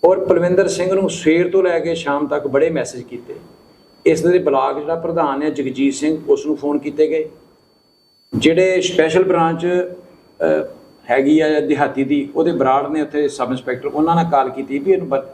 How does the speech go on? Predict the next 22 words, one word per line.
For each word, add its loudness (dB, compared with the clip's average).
ਇਹਨੂੰ 2
ਭੇਜੋ 0
ਸਾਡੇ -4
ਕੋਲ 0
ਮਾਲ 0
ਨੂੰ, -4
ਇਹਦੀ 0
ਮੀਟਿੰਗ -4
ਕਰਾਈ 0
ਜਾਈ -8
ਤੇ 6
ਇਹਨਾਂ 2
ਦੀਆਂ 2
ਜਿਹੜੇ 2
ਮਸਲੇ 0
ਉਹਨਾਂ -2
ਨੂੰ -4
ਹੱਲ 0
ਕਰਾਉਣ -4
ਦੀ -8
ਕੋਸ਼ਿਸ਼ -6
ਕਰੀਏ। -18